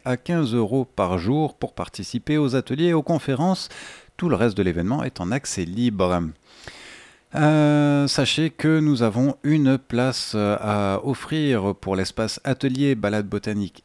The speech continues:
et conférences. Donc, euh, un numéro de téléphone, le zéro neuf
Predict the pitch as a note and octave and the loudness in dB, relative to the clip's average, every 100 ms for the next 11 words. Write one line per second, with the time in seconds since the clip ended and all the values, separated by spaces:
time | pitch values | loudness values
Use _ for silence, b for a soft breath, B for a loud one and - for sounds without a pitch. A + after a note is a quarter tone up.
0 | - F3 - - - E3 B2 D3 C3+ - | -6 -4 -4 -8 -6 -4 -2 -2 -2 -2
1 | D#3 C#3+ B B B - G#2 G#2 - G#2+ | -2 -4 B B B -4 -2 -2 -2 2
2 | G2+ G2+ F2 F2+ F2+ F#2 F2 F#2 F2 F2+ | 4 2 0 -2 0 0 -2 -2 -4 -6
3 | - C#3+ C#3+ C3+ F3+ F3 E3 E3 D3+ E3 | -4 -4 -2 -2 0 0 2 0 0 0
4 | D3 C#3+ C#3 - - | 2 0 0 -4 -4